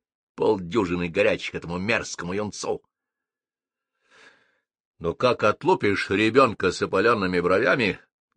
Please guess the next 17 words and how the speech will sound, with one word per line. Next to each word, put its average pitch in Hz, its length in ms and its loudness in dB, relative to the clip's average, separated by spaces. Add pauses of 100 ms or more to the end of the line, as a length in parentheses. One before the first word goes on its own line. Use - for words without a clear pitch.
(100)
да 101 100 2
и 107 140 -2
дубины 92 380 -6
у - 40 -6
меня 85 160 -6
при 82 160 -14
себе 78 320 -10
не 73 160 -12
было. 65 220 -12 (360)
«Ну 147 320 4
и 190 140 6
натворил 151 760 6
ты - 240 -6
бед», — 110 320 4
сказал 98 440 0
я 95 120 2
ему. 90 220 -2